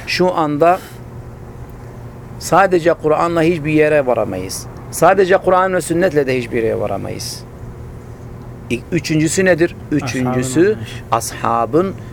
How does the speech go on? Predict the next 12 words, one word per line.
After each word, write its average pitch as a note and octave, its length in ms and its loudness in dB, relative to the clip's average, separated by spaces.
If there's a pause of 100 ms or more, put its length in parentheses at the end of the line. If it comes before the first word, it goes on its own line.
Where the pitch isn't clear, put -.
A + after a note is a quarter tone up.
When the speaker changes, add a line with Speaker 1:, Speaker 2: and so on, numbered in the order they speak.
(120)
Speaker 1:
menheci, A#2 680 0
metodu A2+ 520 -2
ve B2 80 2
anlayışıdır. G#2 840 -6 (880)
Ve A#2+ 180 0
bu F3 220 4 (560)
hadise B2+ 460 0
içinde C3+ 460 0
işte, D3+ 420 -2 (1300)
e, G#2+ 720 2 (480)
Nisa A#2+ 320 0
suresinin C3+ 640 2